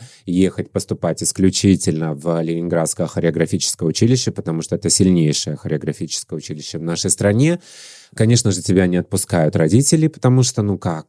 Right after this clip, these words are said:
так, тебя одного отпустить туда? И вот так вот, знаете, м-, многое случилось, м, со мной. Почему я говорю, вот, в раз-, разноплановый я очень? Потому что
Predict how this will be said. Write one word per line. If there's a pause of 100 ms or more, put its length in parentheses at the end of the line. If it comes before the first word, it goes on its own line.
так,
тебя
одного
отпустить
туда? (280)
И
вот
так
вот,
знаете,
м-,
многое
случилось,
м,
со
мной. (440)
Почему
я
говорю,
вот,
в
раз-,
разноплановый
я
очень?
Потому
что